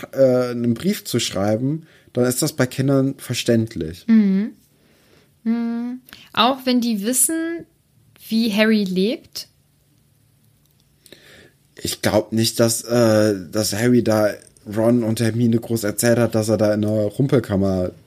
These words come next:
Speaker 1: die über Jahre gewohnt hat.
Speaker 2: Mhm.
Speaker 1: Ich glaube, dass die so ein bisschen so merken, okay, der ist halt nichts gewöhnt, was Zuneigung oder was,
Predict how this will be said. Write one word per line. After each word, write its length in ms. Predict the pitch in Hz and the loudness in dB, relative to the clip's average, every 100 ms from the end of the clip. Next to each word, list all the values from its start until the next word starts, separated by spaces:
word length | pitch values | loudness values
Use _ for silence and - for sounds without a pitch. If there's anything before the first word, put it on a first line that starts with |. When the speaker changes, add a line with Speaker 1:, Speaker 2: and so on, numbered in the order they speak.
| _ | _
Speaker 1:
die 140 | - 127 | -18 -8
über 200 | 113 101 | 0 2
Jahre 480 | 95 90 98 95 90 | 4 2 2 -2 -4
gewohnt 500 | 92 92 92 90 98 | -6 -6 -2 -2 -4
hat. 220 | 85 82 - - - - | -6 -8 -18 -20 -20 -8
Speaker 2:
Mhm. 500 | 208 196 185 190 240 - _ _ _ _ _ - | -2 -2 -2 -4 -8 -14 _ _ _ _ _ -10
Speaker 1:
Ich 100 | - | 0
glaube, 280 | 113 120 127 | 2 4 4
dass 240 | 120 - | 2 0
die 280 | 123 113 110 | 2 4 2
so 120 | 110 | 0
ein 120 | 110 | 0
bisschen 380 | 117 120 - 117 | 0 0 0 0
so 380 | 117 117 120 - _ 120 104 | 0 -2 -4 -12 _ -18 -4
merken, 520 | 120 123 139 123 127 | 2 4 4 0 -2
okay, 380 | 110 - 117 127 | -6 0 2 4
der 460 | 117 101 104 95 - | 4 2 2 -2 -8
ist 160 | 107 - | -8 -2
halt 200 | 101 104 | -2 0
nichts 420 | 113 127 - - | 0 0 -2 -2
gewöhnt, 680 | 135 123 127 131 160 185 - - | -2 2 2 2 0 -4 -10 -2
was 300 | 113 - - | -2 -2 -8
Zuneigung 800 | - 131 147 139 139 135 135 135 | -2 0 2 2 2 2 0 -2
oder 400 | 117 110 107 104 | -2 0 0 0
was, 300 | 104 104 | -2 -4